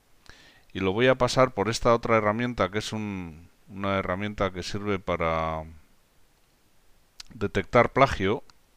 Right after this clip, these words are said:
que es lo que usan los profesores, por ejemplo, cuando los alumnos les entregan algún trabajo, seleccionan unos cuantos párrafos y los ponen aquí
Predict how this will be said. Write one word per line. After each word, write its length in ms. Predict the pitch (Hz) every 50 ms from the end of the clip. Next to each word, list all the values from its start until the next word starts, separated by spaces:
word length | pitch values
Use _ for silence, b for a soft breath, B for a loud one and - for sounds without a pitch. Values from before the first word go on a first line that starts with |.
| _ - _ _ _ _ b b b b b b b b b b b
que 80 | - 107
es 80 | 101
lo 120 | 110 117 107
que 80 | 107
usan 240 | 110 117 120 127 117
los 120 | 110 104 -
profesores, 600 | - 104 98 - - - 131 135 127 120 120 -
por 140 | - 110 104
ejemplo, 340 | 101 127 123 123 113 110 101
cuando 240 | 101 98 95 92
los 200 | 92 95 92 -
alumnos 360 | - 101 107 113 123 120 107 101
les 140 | 101 -
entregan 560 | 104 98 98 - 107 107 101 101 95 95 95 95
algún 240 | 92 90 101 101
trabajo, 520 | - 110 113 120 - - - 104 107 131 - B B B B B B B B B B B
seleccionan 760 | - - - 90 92 90 - 113 110 110 110 107 107 107 104 101
unos 320 | 104 107 110 110 104 -
cuantos 300 | - 113 113 107 117 -
párrafos 520 | - - 135 139 139 131 139 147 147 -
y 60 | 127 101
los 260 | 92 95 92 92 -
ponen 300 | - 113 110 110 110 113
aquí 440 | 120 113 147 151 147 151 170 175